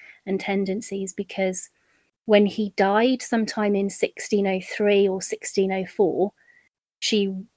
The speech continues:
became truly out of control in terms of what she was doing, and hence her being known as she is today. So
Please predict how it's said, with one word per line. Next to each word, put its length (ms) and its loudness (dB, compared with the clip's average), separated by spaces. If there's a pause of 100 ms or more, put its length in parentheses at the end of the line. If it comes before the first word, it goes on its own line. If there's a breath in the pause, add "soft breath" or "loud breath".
(100)
became 400 2
truly 480 2
out 220 -4
of 80 -20
control 440 -4
in 120 -4
terms 320 -4
of 100 -12
what 160 -6
she 140 -4
was 160 -4
doing, 400 0 (420 loud breath)
and 160 4
hence 380 0
her 120 4
being 320 2
known 300 0
as 100 -4
she 220 -2
is 160 -4
today. 420 -2 (440 loud breath)
So 420 8